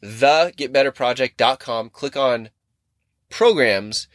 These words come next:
and you'll see the Get Better Project daily workout program right there. Get involved. I will do an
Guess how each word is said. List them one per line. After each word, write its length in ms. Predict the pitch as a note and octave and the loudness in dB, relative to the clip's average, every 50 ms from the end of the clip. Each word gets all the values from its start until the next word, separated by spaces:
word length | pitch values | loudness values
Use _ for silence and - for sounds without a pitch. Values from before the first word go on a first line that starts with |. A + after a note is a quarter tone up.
| _ _ _ - | _ _ _ -12
and 160 | A2+ B2 C3 | -6 -4 -2
you'll 120 | C3+ C3+ | -2 -2
see 340 | C3 - - D#3 D#3 D#3 D3+ | -2 -2 -4 -4 -4 -4 -4
the 200 | C#3+ C3 C3+ C3 | -4 -4 -6 -4
Get 140 | B2+ C#3+ C3+ | -2 0 0
Better 200 | D3 D3+ D3+ C#3 | 2 2 2 0
Project 460 | - - C#3+ C#3 C3 C#3 C#3 C3+ _ | 0 0 0 0 2 0 -2 -4 _
daily 260 | - C3 C3+ C3+ C3+ | 0 0 0 0 -2
workout 400 | C3 B2+ C3 B2+ - C3+ B2+ - | -2 -4 -4 -2 0 -2 -2 0
program 440 | - C3 C3 B2+ B2+ C3 B2+ B2 A#2 | 0 -2 -2 0 0 0 0 0 -2
right 260 | A#2 A#2+ D#3 F#3 - | 0 2 2 2 2
there. 320 | D#3 C#3+ C#3+ C#3 C#3 C3+ - _ - - - _ _ _ _ _ | 2 2 2 2 2 0 -4 _ -20 -20 -20 _ _ _ _ _
Get 160 | - D#3 E3 | 0 2 4
involved. 760 | F3+ F#3 F#3 D#3 D3+ D#3 D3+ D3+ D3+ D3 D3 C#3 C3+ - - - _ _ _ _ _ _ _ _ | 4 4 2 0 2 4 4 6 6 4 4 2 -2 -8 -20 -20 _ _ _ _ _ _ _ _
I 120 | - A#2+ A#2+ | 0 0 0
will 100 | B2+ B2+ | 0 -2
do 220 | A#2+ - C3+ C3+ | -4 -4 -2 -2
an 80 | B2 | -2